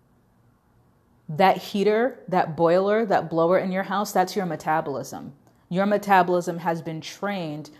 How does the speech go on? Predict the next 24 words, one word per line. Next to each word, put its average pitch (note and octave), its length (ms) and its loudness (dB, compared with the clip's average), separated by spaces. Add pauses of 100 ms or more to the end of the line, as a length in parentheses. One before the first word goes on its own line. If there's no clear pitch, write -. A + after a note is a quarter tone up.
to F3 120 -4
stay F3+ 420 0
set - 600 0
at D#3+ 240 -2
this D3+ 220 -10
weight D#3+ 400 -4 (580)
because F#3+ 520 2
of D#3+ 220 -2
the E3 100 -2
lifestyle D3+ 1000 0 (320)
that F3+ 180 2
you've E3+ 200 -2
been D#3+ 240 -4
living E3+ 420 0
since E3 300 -10
you F#3+ 100 -2
were D#3+ 220 0
three, E3 320 -4
four, D#3 320 -2
five, D3 400 -2
six, - 300 -8
seven D3 340 -6
years C3+ 240 -10
old. - 300 -6